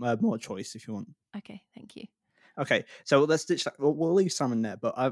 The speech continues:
Speaker 1: my other question is, which is your favourite Van? Van Halen, Van Morrison, Van Helsing, or a white van man?
Speaker 2: White van man.
Speaker 1: Okay, okay. Wh-, why white van man?
Speaker 2: I, uh, you know, like,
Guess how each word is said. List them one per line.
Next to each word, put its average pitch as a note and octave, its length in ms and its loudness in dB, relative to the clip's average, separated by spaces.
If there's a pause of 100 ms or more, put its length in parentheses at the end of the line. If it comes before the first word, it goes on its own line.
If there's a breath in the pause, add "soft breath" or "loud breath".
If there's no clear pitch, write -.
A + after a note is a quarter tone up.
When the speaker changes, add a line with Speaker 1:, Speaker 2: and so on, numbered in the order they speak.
Speaker 1:
my C3+ 240 0
other C#3+ 100 0
question A#2 380 -4
is, A#2 300 -6 (180)
which C#3+ 220 0
is E3+ 80 0
your G3+ 80 2
favourite B2+ 420 2
Van? F#3 380 0 (360)
Van A#2+ 280 2
Halen, F#3 460 2 (360)
Van A2 260 0
Morrison, E3+ 540 2 (280)
Van A2 180 -2
Helsing, E3+ 520 -2 (140)
or F#3 400 2
a C3+ 60 4
white G#2+ 260 4
van C3+ 240 4
man? G#2+ 280 -2 (760)
Speaker 2:
White A#3 220 2
van A#3+ 200 2
man. A3+ 440 -2 (1000)
Speaker 1:
Okay, C#4+ 300 2
okay. C#3+ 420 6
Wh-, C3+ 220 0
why F#3+ 200 2
white G#3 240 2
van A3+ 220 0
man? A2 240 -4 (680 soft breath)
Speaker 2:
I, D4 440 -2 (340)
uh, - 300 -18
you D4+ 60 -4
know, C4 80 -2
like, D4 180 -2